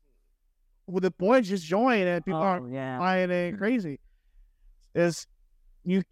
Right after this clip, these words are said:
Speaker 1: if Call of Duty goes straight to just Xbox, like Danny said, people may jump overboard and go over there. Because Call of Duty is one of the most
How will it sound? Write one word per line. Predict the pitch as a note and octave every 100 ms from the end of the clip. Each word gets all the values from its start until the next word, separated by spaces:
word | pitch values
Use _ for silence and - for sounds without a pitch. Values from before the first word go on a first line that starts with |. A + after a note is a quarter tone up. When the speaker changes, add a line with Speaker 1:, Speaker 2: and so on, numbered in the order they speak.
| _ _ _ _ _ _
Speaker 1:
if | A3 A3+ -
Call | A3 A#3+
of |
Duty | G#3+ B3
goes | F#3+ G#3+
straight | - - F#3+ G#3
to | G3
just | F#3 E3+
Xbox, | D#3 D#3+ - G#3 A3 - - _ _ _ _ _
like | E3+ D#3
Danny | D#3+ E3+ F3
said, | - F#3 F3+ -
people | F3+ F3+ F3
may | E3+
jump | E3 D#3+ E3 E3
overboard | G#3 E3 C3+ C#3
and | C#3+
go | C#3 D3+ D#3
over | D#3 D3
there. | D#3 E3+ C3 - _ _ _ _ _ _ _
Because | D#3
Call | - F3+
of | F3+
Duty | F#3 G#3 F3+
is | F3+ - - _ _ _ - D#3+ _ _ _
one | D#3 F#3+ A#3
of | G#3+
the | G#3
most | F#3 F#3+ G3 -